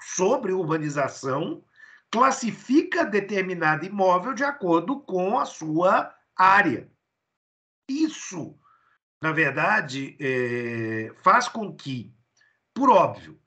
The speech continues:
o imóvel que não se encontra na área urbana, portanto, na área rural, ele vai ser tributado pelo I T R, lembrando que o I T R é um imposto da União. Aqueles que estão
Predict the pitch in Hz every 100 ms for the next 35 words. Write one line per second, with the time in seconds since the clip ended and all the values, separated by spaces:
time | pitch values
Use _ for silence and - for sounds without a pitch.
0 | _ _ _ _ - 247 247 269 330 339
1 | 339 277 202 220 392 - 392 381 220 202
2 | 190 170 160 147 139 139 208 170 196 302
3 | 294 127 - _ - - 190 214 208 -
4 | _ - 147 147 143 143 277 226 185 -
5 | - _ _ _ 311 254 247 - 160 175
6 | 175 214 185 170 175 - - 160 156 160
7 | 262 269 214 220 294 370 _ _ - 170
8 | 202 165 160 165 - 226 139 185 180 175
9 | 202 254 151 196 185 117 151 175 - -
10 | 302 - _ _ 113 170 262 262 165 -
11 | _ _ _ _ _ _ _ _ _ -
12 | - 233 220 196 - 233 - - 165 156